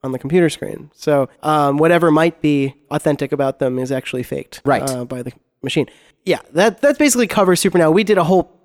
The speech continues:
Speaker 1: episode on this, so you can
Speaker 2: Yeah.
Speaker 1: listen to us go on and on <laughs> about this at length if you want. But let's move on for now to the next thing, which is, um, we're calling it isolated technological advancement.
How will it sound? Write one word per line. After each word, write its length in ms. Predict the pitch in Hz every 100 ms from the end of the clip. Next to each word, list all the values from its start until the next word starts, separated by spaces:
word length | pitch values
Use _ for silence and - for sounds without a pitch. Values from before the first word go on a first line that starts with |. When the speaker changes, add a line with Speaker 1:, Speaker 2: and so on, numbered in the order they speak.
| -
Speaker 1:
episode 480 | 143 160 - 190
on 80 | 170
this, 160 | 160 147
so 80 | 180
you 100 | 139
can 100 | 190
Speaker 2:
Yeah. 60 |
Speaker 1:
listen 180 | 202 190
to 100 | 208
us 80 | 160
go 180 | 170 151
on 260 | 151 151 - - 226 -
and 100 | 196
on 240 | 185 202
<laughs> 40 | 214
about 300 | 202 196 -
this 180 | 202 -
at 140 | 196
length 480 | 175 190 196 196 -
if 160 | 190 175
you 100 | 170
want. 440 | 165 202 160 156 190 254 233
But 140 | 196 208
let's 220 | 262 240
move 240 | 277 214
on 220 | 190 180
for 180 | 175 156
now 440 | 156 156 147 143 139 _ _ _
to 80 | 180
the 60 | 170
next 260 | 156 -
thing, 220 | 165 151
which 220 | 151 147 -
is, 540 | 143 139 135 135 - - -
um, 440 | 143 135 131 127
we're 120 | 156 160
calling 240 | 196 196
it 100 | 160
isolated 680 | 175 190 - 190 170 151 139
technological 720 | - 147 147 131 131 131 127
advancement. 640 | 127 117 123 113 - 110